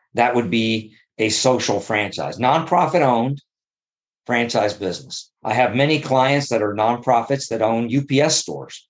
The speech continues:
Uh, that's turned out to be a really good fit, uh, for clients that are serving, uh, disabled population, for example, who are working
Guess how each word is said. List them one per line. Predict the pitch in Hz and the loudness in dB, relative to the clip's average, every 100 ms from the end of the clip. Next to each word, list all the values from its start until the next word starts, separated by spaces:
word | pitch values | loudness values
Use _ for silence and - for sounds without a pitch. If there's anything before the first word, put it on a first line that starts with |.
| _ _ _ _ - | _ _ _ _ -8
Uh, | 92 95 92 | -2 2 2
that's | 95 110 - | 2 0 -2
turned | - 120 117 | -2 0 2
out | 113 | 0
to | 117 | 0
be | 107 104 | 0 0
a | 104 | 0
really | 120 135 131 131 | 2 2 2 0
good | 104 123 127 127 | 0 0 0 -2
fit, | - 120 147 - _ _ _ _ - | -2 0 0 -4 _ _ _ _ -2
uh, | 101 101 | 2 2
for | 95 104 | -2 -6
clients | 123 123 123 120 | 0 2 2 0
that | 117 104 | -2 -4
are | |
serving, | - 123 113 113 107 107 _ _ _ | -2 0 2 0 -4 -10 _ _ _
uh, | - 98 95 | -2 0 2
disabled | 110 110 113 123 127 | 0 2 2 2 2
population, | 123 123 123 131 127 135 123 | 0 2 2 2 2 -2 -4
for | 127 | -4
example, | 110 113 127 131 143 123 | -2 -2 -2 0 0 0
who | 92 | -2
are | 92 | 0
working | 95 131 131 123 123 | 2 0 0 -2 -2